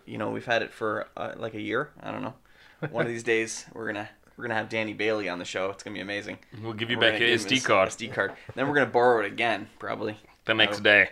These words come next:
Speaker 1: the next time we do Art of Eight Limbs, and then, uh,
Speaker 3: That'll be that.
Speaker 1: then we'll have it another year.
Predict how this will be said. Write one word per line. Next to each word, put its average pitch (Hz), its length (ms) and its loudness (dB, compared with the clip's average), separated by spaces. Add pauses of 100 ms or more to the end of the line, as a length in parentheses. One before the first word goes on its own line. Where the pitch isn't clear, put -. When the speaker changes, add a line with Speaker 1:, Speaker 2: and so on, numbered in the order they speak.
Speaker 1:
the 104 80 -10
next 110 220 -6
time 101 200 -6
we 101 100 -10 (120)
do 107 260 -10
Art 110 120 -8
of 107 100 -12
Eight 104 160 -8
Limbs, 107 360 -10
and 104 160 -20
then, 110 280 -18
uh, - 80 -16 (840)
Speaker 3:
That'll 98 140 -20
be 92 80 -18
that. 104 300 -14 (600)
Speaker 1:
then 113 100 -12
we'll 101 100 -10
have 101 180 -6
it 95 60 -10
another 98 260 -6
year. 92 260 -6